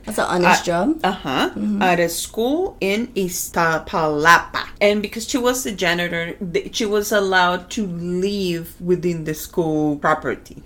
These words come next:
Speaker 1: Okay, yeah. Mm-hmm.
Speaker 2: Right?
Speaker 1: Yeah.
Speaker 2: So now Clara is there with her three kids.
Speaker 1: Does she get a break on rent? She get to live there for free?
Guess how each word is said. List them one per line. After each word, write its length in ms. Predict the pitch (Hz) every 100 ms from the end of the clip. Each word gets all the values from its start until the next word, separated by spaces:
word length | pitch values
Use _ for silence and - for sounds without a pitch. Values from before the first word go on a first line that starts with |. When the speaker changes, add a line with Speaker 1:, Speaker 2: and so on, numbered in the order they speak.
| -
Speaker 1:
Okay, 300 | 302 254 208
yeah. 160 | 190 302 -
Mm-hmm. 280 | 196 196 220 - 165
Speaker 2:
Right? 240 | 208 508 -
Speaker 1:
Yeah. 160 | 302 233 - - -
Speaker 2:
So 200 | 269 285
now 300 | 285 285 285
Clara 680 | 277 226 220 214 214 - - -
is 340 | - 226 220 -
there 600 | 208 196 185 185 190 - 175
with 260 | 185 180
her 220 | - 185 170 -
three 280 | - 180 175
kids. 680 | - - - - - - - - - - -
Speaker 1:
Does 140 | -
she 80 | 196
get 120 | 196
a 60 | 185
break 280 | 185 180 190
on 120 | 185
rent? 480 | 214 453 539 - - - -
She 140 | -
get 140 | - -
to 60 |
live 160 | - -
there 100 | -
for 120 | -
free? 160 | -